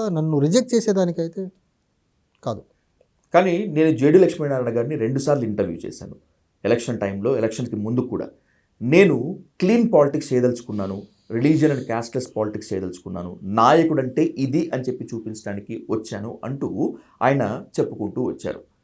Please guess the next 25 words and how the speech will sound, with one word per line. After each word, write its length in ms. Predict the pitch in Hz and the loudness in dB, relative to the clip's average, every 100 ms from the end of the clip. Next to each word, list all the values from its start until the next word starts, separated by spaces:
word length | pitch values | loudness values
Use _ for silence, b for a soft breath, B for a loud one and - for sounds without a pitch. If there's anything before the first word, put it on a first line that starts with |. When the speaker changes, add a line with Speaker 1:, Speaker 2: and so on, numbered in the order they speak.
| _ _ - | _ _ -6
Speaker 2:
Of 80 | 101 | 2
course, 200 | 151 - - - | 2 2 -6 -4
ఆయన 180 | 90 110 | -2 0
కూడా 180 | 131 113 | 2 2
ఓడిపోయారు 460 | 98 123 127 104 | 0 0 0 0
అనుకోండి. 480 | 101 107 101 - - - _ _ _ _ _ _ - | -2 -6 -6 -8 -12 -16 _ _ _ _ _ _ 2
ఆయన 160 | 127 | 4
చెప్తున్న 360 | 139 139 143 160 | 4 -2 -2 -2
సిద్ధాంతాలు 720 | 143 113 156 147 123 95 - - 123 | -2 2 2 2 -2 -2 -6 -6 0
ప్రజల 180 | 127 | 2
మీద 120 | 139 127 | 4 4
ప్రభావం 440 | 127 110 143 143 135 | 2 0 0 0 -2
చూపలేదా? 400 | 110 104 104 294 - - | -4 -4 -4 -6 -6 0
మిమ్మల్ని 260 | 165 165 170 | 4 6 6
ఎవరు 100 | 160 | 6
యాక్సెప్ట్ 360 | 139 131 127 | 4 2 4
చేయలేదా? 320 | 131 117 101 101 B B B 240 | 2 2 -2 -8 B B B 0
Speaker 1:
అంటే 380 | 240 277 277 | 4 6 6
ఒకటండి, 480 | 247 294 262 226 151 120 110 - _ 147 | 6 6 6 4 2 -2 -6 -14 _ -10
ఇప్పుడు 360 | 160 - 160 151 | -10 -8 -6 -4
జనాలు 460 | 131 170 233 247 233 | 0 2 4 4 4
క్లీన్ 320 | 180 214 240 | 6 6 6
పాలిటిక్స్ 400 | 208 196 190 - | 4 4 2 0
అంటే 180 | 185 180 | -2 0
అర్థం 260 | 147 202 | -2 -2